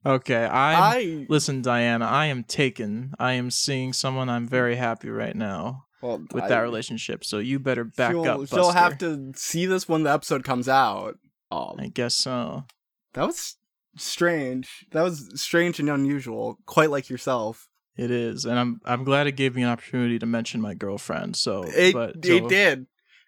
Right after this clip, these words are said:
Speaker 1: it's
Speaker 2: sure
Speaker 1: really a
Speaker 2: did.
Speaker 1: silver lining, yeah. Um, <laughs>
Speaker 2: <laughs> It's,
Speaker 1: you know
Speaker 2: you know
Speaker 1: what?
Speaker 2: what?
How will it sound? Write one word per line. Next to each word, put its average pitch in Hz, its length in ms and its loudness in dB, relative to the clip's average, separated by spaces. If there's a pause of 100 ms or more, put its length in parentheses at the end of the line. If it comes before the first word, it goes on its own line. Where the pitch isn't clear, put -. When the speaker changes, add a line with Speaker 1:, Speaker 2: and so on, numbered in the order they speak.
Speaker 1:
it's 156 140 -2
Speaker 2:
sure 180 100 6
Speaker 1:
really 180 100 6
a - 40 4
Speaker 2:
did. 214 80 4
Speaker 1:
silver 117 260 0
lining, 101 640 -4
yeah. 95 420 -4 (480)
Um, 117 580 0
<laughs> - 40 -20 (500)
Speaker 2:
<laughs> - 640 -6
It's, 190 480 4
Speaker 1:
you 190 60 0
know 185 100 2
Speaker 2:
you 180 40 2
know 170 180 6
Speaker 1:
what? 190 220 4
Speaker 2:
what? 208 140 -2